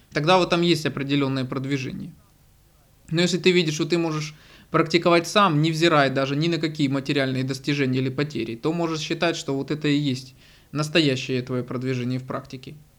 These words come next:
Когда никто и ничто не будет тебе позволять практиковать, а когда ты сам будешь это определять. И когда твоя практика будет продвигаться независимо от каких-либо материальных обстоятельств. Вот тогда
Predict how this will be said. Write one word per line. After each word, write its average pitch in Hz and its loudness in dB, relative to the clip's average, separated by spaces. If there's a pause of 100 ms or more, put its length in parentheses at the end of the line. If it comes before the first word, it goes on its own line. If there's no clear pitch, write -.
(240)
Когда 151 0
никто 165 2
и 131 0
ничто 156 0
не 147 2
будет 165 0
тебе 139 2
позволять 220 -4
практиковать, 131 -4
а 127 -6
когда 143 -4
ты 156 -4
сам 135 2 (300)
будешь 131 -4
это 131 -4
определять. 127 -6 (180)
И 131 -8
когда 151 -2
твоя 156 0
практика 156 0
будет 156 0
продвигаться 151 -2
независимо 135 0
от 123 -8
каких-либо 135 -4
материальных 131 -4
обстоятельств. - -8 (680)
Вот 143 -6
тогда 156 4